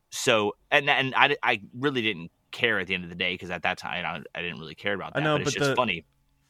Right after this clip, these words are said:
Speaker 2: I feel like the watch time would be high, the
Speaker 1: Yeah, the
Speaker 2: C P M
Speaker 1: watch
Speaker 2: is
Speaker 1: time's
Speaker 2: high.
Speaker 1: twenty, twenty, like, twenty-five minutes or something like that. But then I have other videos that have, like, two hundred thousand views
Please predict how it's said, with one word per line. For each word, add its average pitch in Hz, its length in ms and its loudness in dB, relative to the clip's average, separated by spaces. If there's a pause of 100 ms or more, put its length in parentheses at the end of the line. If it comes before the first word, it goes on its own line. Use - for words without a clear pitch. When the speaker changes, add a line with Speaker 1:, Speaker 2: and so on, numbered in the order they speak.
(260)
Speaker 2:
I 143 80 -4
feel 196 140 -2
like 180 180 0
the 151 80 -2
watch 151 320 0
time 165 200 0
would 156 120 -2
be 151 120 0
high, 143 600 4 (100)
the 120 560 -2
Speaker 1:
Yeah, 147 120 4
the 113 80 4
Speaker 2:
C 101 40 0
P - 20 -6
M - 20 0
Speaker 1:
watch 135 240 6
Speaker 2:
is 135 60 0
Speaker 1:
time's 147 120 6
Speaker 2:
high. 131 260 4
Speaker 1:
twenty, 123 220 2 (140)
twenty, 123 260 -4 (420)
like, 101 240 0 (120)
twenty-five 107 580 0
minutes 98 320 0
or 90 60 -10
something 82 240 -6
like 87 80 -8
that. 87 240 -4 (320)
But 104 80 -2
then 120 100 6
I 117 60 8
have 110 100 4
other 123 260 2
videos 104 440 -2
that 98 100 -4
have, 95 300 0
like, 92 340 -8 (400)
two 139 200 0
hundred 113 320 -2
thousand 104 500 2
views 87 420 -10